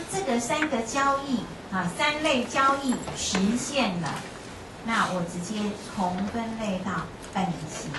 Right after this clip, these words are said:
损益里面。好，那另外两类，退休金跟我的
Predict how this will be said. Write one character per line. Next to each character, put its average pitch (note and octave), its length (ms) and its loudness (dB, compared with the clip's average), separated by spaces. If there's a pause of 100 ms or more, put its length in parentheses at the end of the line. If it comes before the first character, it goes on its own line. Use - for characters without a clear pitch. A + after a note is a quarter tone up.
损 - 180 -8 (140)
益 E3+ 60 -4
里 D#3+ 120 -4 (220)
面。 E3 120 -4 (2000)
好， - 220 2 (500)
那 F#4 180 6
另 G4+ 200 0
外 F#4+ 220 10
两 G3+ 340 8
类， A3+ 320 4 (160)
退 C4 140 2
休 B3 200 4
金 A#3 360 2
跟 A3+ 260 4 (160)
我 D#3+ 100 -2
的 - 140 0